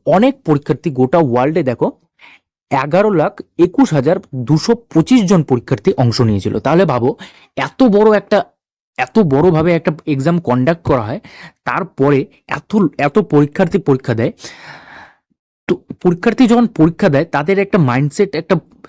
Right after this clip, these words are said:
তারা ভাবে যে আমরা চাকরির জন্য প্রিপারেশন নিচ্ছি, চাকরির জন্য আমরা পরীক্ষা দিচ্ছি। তারপরে যদি তারা এরকম কিছু খবর শোনে, obviously তাদের একটা মাইন্ডসেট নষ্ট হবেই, মাইন্ডসেট একটা খারাপ হবেই, ডিমোটিভেট একটু হলেও হবে, ঠিক আছে? যাই হোক,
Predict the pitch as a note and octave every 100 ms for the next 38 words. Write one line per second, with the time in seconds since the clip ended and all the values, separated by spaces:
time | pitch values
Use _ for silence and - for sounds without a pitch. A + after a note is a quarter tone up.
0 | - D3 E3 B2 B2+ E3 F3 D#3+ F3+ -
1 | _ - - - F3+ E3 C#3+ D#3+ E3+ F3
2 | - _ _ C#3 C#3+ D3+ D#3 C#3+ C3+ -
3 | - A#2 - C#3+ D3 D3+ D3+ - B2 -
4 | C3+ A#2 - - - - _ _ B2 E3+
5 | G3+ G#3+ G#3+ G3+ F#3 F3+ C#3+ D3 D3+ G3
6 | E3+ E3 F3+ - B2+ D3+ B2 B2 C3 A#2+
7 | D#3 F3+ - G3 G3+ B2 B2 - F#3 -
8 | - _ A#2+ B2 B2+ F3 F3 - _ B2
9 | A#2 - A2+ G2+ F#2+ - A#2+ - D3 C3
10 | E3+ - C3 - F#2+ F#2+ - - - -
11 | - C3 C#3+ D3 D#3+ - - G3+ - A3
12 | - D#3 E3+ G2 F#2+ - _ - - F#3+
13 | G3 - _ - - - - - - _
14 | _ C#3+ A#2 F#3 F3+ -